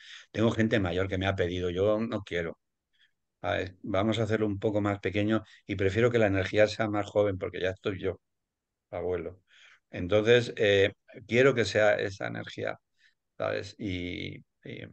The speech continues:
me da coraje. De todas las maneras, cuando estemos más consolidados, pues yo invitaré a personas que quiero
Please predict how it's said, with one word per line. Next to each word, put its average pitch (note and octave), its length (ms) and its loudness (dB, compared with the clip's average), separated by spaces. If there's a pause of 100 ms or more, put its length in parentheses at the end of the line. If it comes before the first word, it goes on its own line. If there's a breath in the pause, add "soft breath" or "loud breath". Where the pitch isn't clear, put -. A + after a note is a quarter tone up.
(200)
me - 160 -10
da F#2+ 140 -4
coraje. A2 460 2 (360 soft breath)
De F2+ 260 -6
todas G#2+ 240 6
las A2+ 100 4
maneras, A2 500 4
cuando G2 260 -6
estemos G#2 280 -2
más G#2+ 120 -2
consolidados, G#2+ 600 0
pues F#2 160 -2
yo F2+ 80 0
invitaré G2 440 2
a G2+ 100 2
personas G#2 500 -2
que G2+ 140 -10
quiero A2 320 0